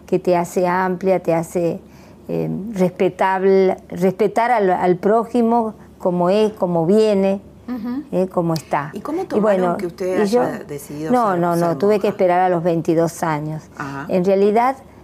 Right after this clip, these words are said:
Speaker 1: eh, hubiera sido, este, concertista, porque
Speaker 2: Ujú.
Speaker 1: la música me apasionaba, y no tenía, cuando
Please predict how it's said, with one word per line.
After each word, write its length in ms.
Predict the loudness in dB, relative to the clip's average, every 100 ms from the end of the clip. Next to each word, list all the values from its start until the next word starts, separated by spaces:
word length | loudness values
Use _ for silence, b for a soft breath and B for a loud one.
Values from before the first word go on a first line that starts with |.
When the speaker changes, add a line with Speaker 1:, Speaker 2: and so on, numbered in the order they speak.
| -6
Speaker 1:
eh, 480 | 0 2 4 0 -2 0
hubiera 320 | 2 4 2
sido, 400 | 2 2 4 2
este, 540 | 0 -2 -2 -4 -4 -2
concertista, 1040 | -2 -2 0 -2 -2 -2 -2 -2 -4 -4 -10 B B -20 -10 -2
porque 360 | -2 0 0
Speaker 2:
Ujú. 80 | 2
Speaker 1:
la 100 | 2
música 520 | 0 -2 -2 -2 -2
me 120 | -4
apasionaba, 880 | -4 -6 -4 -4 -2 0 0 0 -4 B B B B B -6
y 960 | 2 4 4 4 2 0 -2 -4 -6 -4
no 180 | -4 -2
tenía, 340 | 0 0 0
cuando 720 | 0 0 2 2 2 0 -4